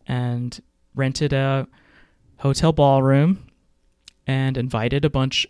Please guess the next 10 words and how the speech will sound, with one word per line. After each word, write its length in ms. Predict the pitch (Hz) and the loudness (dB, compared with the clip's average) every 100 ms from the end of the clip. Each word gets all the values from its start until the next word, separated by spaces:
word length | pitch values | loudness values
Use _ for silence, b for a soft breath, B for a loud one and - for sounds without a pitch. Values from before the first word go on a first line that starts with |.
| _ | _
of, 580 | 131 123 123 123 131 - _ _ _ _ _ - | -2 0 0 -2 -4 -10 _ _ _ _ _ -6
uh, 280 | 131 127 123 - | -4 -4 -4 0
bigwigs 520 | 139 131 120 127 - | 0 2 0 -2 -8
in 180 | - 131 | -6 -2
the 140 | 131 | -2
Texas 480 | 127 - 123 - 131 | -2 -4 -6 -6 -8
State 340 | - - 127 - | -6 -4 -4 -4
Republican 640 | 131 - 127 127 127 139 | -6 -6 -6 -6 -6 -6
Party 420 | 131 107 107 135 - _ _ _ _ _ _ b b b b b b b _ | -4 -4 -6 -8 -12 _ _ _ _ _ _ b b b b b b b _
and 580 | 127 127 127 131 131 | -6 -4 -2 -2 -4